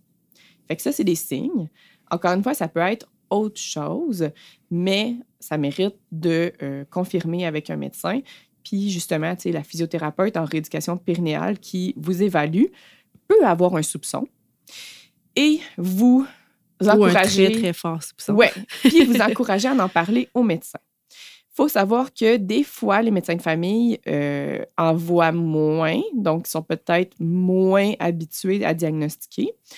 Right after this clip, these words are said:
Speaker 1: Puis s'ils ont un doute, ils vont peut-être soit vous prescrire le traitement ou vous référer carrément en gynécologie pour que, euh, vous puissiez confirmer avec un gynécologue.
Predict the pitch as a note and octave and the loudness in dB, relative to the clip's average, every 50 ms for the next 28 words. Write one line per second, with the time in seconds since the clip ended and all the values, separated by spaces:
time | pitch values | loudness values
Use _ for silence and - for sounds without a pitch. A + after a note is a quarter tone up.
0 | - - - - _ _ - A3+ - - - D#4+ C#4+ C4+ B3 G#3+ F#3+ E3+ E3 E3 | -20 -20 -20 -20 _ _ -4 -4 -4 -2 0 2 2 4 4 4 2 2 2 0
1 | E3+ E3 A3+ - _ _ _ _ _ _ _ _ _ _ _ _ _ _ _ _ | 0 -2 -2 -4 _ _ _ _ _ _ _ _ _ _ _ _ _ _ _ _
2 | _ - - - F3 F3 D#3 E3+ F#3 G3 G3 G3 G3+ G3+ G3 - _ _ _ _ | _ -14 -8 -6 -6 -4 -2 2 4 4 6 6 4 2 -2 -4 _ _ _ _
3 | _ _ _ _ - D4 A#3+ A#3+ A#3 A3 A3+ A3+ - - - A3+ G3 G#3 G#3+ G#3 | _ _ _ _ 0 0 0 2 0 0 0 -2 -4 -6 -4 0 0 2 2 0
4 | F3+ G3 - - E3+ E3 - - - E3 D#3+ D#3+ - - E3 - - G3 G4+ - | -2 -4 -6 -6 -8 -10 -8 -6 -4 -4 -4 -4 -6 -8 -10 -8 -6 -8 -8 -8
5 | _ _ - - - - - _ _ - A3+ C4 C#4+ C#4+ B3+ G3 F#3 F#3 F3 F#3+ | _ _ -20 -20 -20 -20 -20 _ _ 2 6 6 6 6 4 4 2 2 0 0
6 | - F3 F3 F#3+ - G3+ E3 E3+ D#3+ D#3+ E3 E3+ F3 F3+ F3 D#3 - D#3 D3+ D3 | 0 -2 -2 -2 -2 -2 -2 -2 0 0 0 0 0 -2 -4 -4 -2 -4 -4 -2
7 | D3 - F#3+ F#3 - E3 - - - D#3+ D#3 D3 - - C#3+ C#3 C#3+ D3 D3 C#3+ | -2 -4 -4 -6 -6 -8 -8 -4 -2 -2 -2 -2 -4 -8 -10 -8 -8 -8 -8 -8
8 | C#3+ E3 E3+ D#3 - - E3+ E3 - - F#3+ F#3+ - E3 D#3 D#3+ - D#3 D3 D3+ | -8 -8 -10 -10 -10 -8 -8 -6 -6 -4 -6 -4 -4 -4 -6 -4 -6 -6 -6 -4
9 | D3+ D3+ D#3+ D#3 - C#3+ D#3 D#3 D#3 D#3 D#3+ D#3+ E3 E3 D#3 D3+ D3 D#3 D3 C#3+ | -4 -4 -6 -6 -6 -6 -4 -4 -4 -2 -2 -2 -2 -2 -4 -6 -6 -6 -8 -8
10 | - D3+ C#3+ D3 C#3+ D3 D#3+ | -8 -8 -6 -6 -6 -6 -8